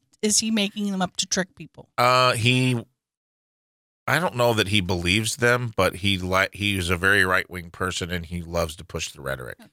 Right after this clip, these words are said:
Speaker 1: Okay.
Speaker 2: He wants to have, he likes the power that comes with QAnon and
Speaker 1: Okay.
Speaker 2: having, but it's so funny 'cause everyone thinks it's like,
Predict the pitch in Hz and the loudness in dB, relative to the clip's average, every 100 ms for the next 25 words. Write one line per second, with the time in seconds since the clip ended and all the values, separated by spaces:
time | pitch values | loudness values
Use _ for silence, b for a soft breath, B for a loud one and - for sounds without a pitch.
0 | - 127 _ _ _ _ 113 131 127 131 | -20 -20 _ _ _ _ 4 4 4 2
1 | 120 104 92 _ _ - 123 123 120 117 | 0 -2 -8 _ _ -2 0 2 0 -2
2 | - _ _ 98 101 - - 85 - 90 | -6 _ _ 0 0 -2 -6 -8 0 0
3 | 85 82 73 _ _ _ _ _ 87 - | 0 -4 -8 _ _ _ _ _ -8 -6
4 | 87 76 - 71 - _ - 80 73 67 | -8 -8 -14 -18 -20 _ -12 -12 -12 -18
5 | 64 80 _ _ _ _ _ _ _ - | -20 _ _ _ _ _ _ _ _ -8
6 | 95 95 90 95 92 90 82 82 117 123 | -2 0 2 2 2 2 0 -2 0 2
7 | - 143 135 127 135 104 98 101 110 104 | 2 2 2 2 2 0 0 0 0 0
8 | 90 95 98 - 78 - 80 71 - | 0 -2 0 -2 -2 -2 -2 -6 -10